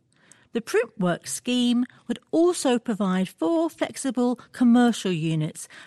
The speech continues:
but the club no longer plans to include a cinema. Residents can view and comment on the plans by visiting Haringey Council's planning portal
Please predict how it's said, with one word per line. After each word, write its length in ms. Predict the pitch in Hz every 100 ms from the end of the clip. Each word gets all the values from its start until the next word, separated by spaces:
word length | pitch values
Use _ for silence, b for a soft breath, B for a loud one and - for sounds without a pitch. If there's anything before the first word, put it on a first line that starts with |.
| B
but 160 | - 208
the 80 |
club 400 | 214 - 269 262 240
no 180 | 254
longer 300 | 254 262 247
plans 560 | 247 - 226 220 220 -
to 100 | 226
include 560 | 214 214 202 202 196 -
a 80 | 190
cinema. 720 | - 165 156 156 151 160 170 _ _ b b b b -
Residents 560 | 214 233 240 294 277
can 220 | - 277
view 480 | 220 254 277 294 330 - b
and 220 | - 254
comment 480 | - 392 370 190 180 -
on 160 | 190
the 40 | 190
plans 520 | - 190 180 208 208
by 200 | - 196
visiting 640 | 175 196 185 208 185 185 - B B B
Haringey 420 | 247 233 214 214
Council's 440 | - 220 208 220 -
planning 360 | - 247 254
portal 640 | 247 277 262 - 262 262